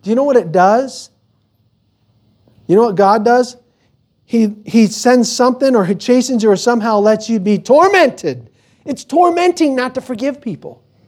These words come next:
It hurts you. It's like, this was in the bulletin a couple weeks ago. I don't know if I have the, see if I can pull it up. Brother Sharoma put it in there.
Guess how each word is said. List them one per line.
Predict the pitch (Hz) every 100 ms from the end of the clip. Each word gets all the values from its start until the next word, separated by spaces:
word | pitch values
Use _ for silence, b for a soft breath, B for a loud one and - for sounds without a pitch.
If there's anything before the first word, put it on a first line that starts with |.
| _ _ _ _ _ _ -
It | 247
hurts | 277 302 -
you. | 302 339 202 -
It's | _
like, | 220 208 220
this | 233 277 339
was | 320
in | 226
the | 202
bulletin | 208 214 208
a |
couple | 160 175 196
weeks | 190
ago. | - 160
I |
don't | 170
know | 175
if | 165
I | 156
have | 180 165
the, | 123 B B B -
see | 180
if | 165
I |
can | 135
pull | 180 165
it | 160
up. | 151 - _ -
Brother | 170 156
Sharoma | 143 - - 180 170 170 151
put | 175
it | 170
in | 165
there. | 165 160